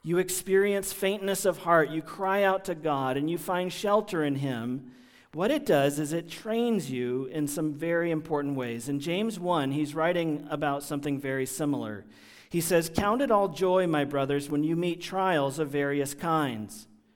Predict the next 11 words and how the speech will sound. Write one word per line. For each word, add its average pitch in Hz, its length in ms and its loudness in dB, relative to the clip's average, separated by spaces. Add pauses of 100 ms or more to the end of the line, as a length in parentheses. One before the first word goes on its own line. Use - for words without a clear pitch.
(320)
For - 160 -2
you 185 180 0
know 196 280 6
that 208 160 0
the 165 80 2
testing 196 500 0
of 214 120 0
your 214 120 4
faith 151 460 0
produces 156 520 -2
steadfastness. 143 1200 -2